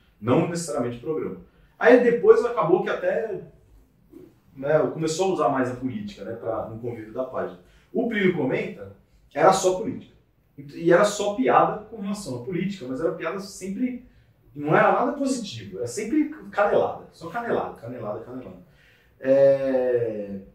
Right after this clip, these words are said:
e a gente pensou em fazer com o Haddad algo parecido, só que só em relação ao Serra,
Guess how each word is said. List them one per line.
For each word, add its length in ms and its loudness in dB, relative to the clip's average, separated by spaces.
e 140 0
a 80 10
gente 180 4
pensou 360 -4
em 40 -10
fazer 260 -6
com 120 -10
o 20 -4
Haddad 380 4
algo 220 -2
parecido, 560 -4
só 160 -6
que 100 -12
só 220 6
em 40 4
relação 420 0
ao 40 -4
Serra, 480 -6